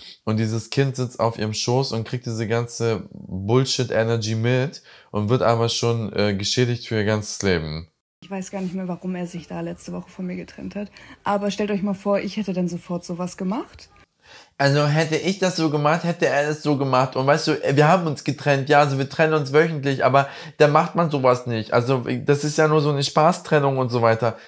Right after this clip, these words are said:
Speaker 1: Ist das ihr verdammter Ernst? Mädchen, ist wirklich dein Ernst gerade?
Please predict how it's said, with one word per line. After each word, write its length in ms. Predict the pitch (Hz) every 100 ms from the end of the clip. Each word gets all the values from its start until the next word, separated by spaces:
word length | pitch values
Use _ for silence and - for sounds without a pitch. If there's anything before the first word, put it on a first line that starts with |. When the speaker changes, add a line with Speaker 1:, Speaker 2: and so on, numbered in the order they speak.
| _
Speaker 1:
Ist 220 | 123 -
das 200 | 156 156
ihr 120 | 104 101
verdammter 600 | 98 92 98 98 - -
Ernst? 600 | 87 95 98 127 - _ _ _ _ _ _ _ _
Mädchen, 680 | 101 113 - 104 98 95 98 _ _
ist 200 | 117 123
wirklich 320 | 127 160 147 -
dein 200 | 120 92
Ernst 320 | 127 151 -
gerade? 640 | 123 117 113 127 156